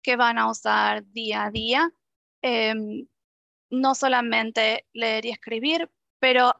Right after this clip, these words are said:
poder hablar con fluidez y poder ser efectivos y eficaces cuando lo hacen. Em, son cursos de cuatro horas por día, de lunes a viernes,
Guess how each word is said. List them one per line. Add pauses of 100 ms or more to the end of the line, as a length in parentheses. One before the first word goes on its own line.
(100)
poder
hablar
con
fluidez (420)
y
poder
ser (520)
efectivos
y
eficaces
cuando
lo
hacen. (640)
Em, (380)
son
cursos
de
cuatro
horas
por
día,
de
lunes
a
viernes,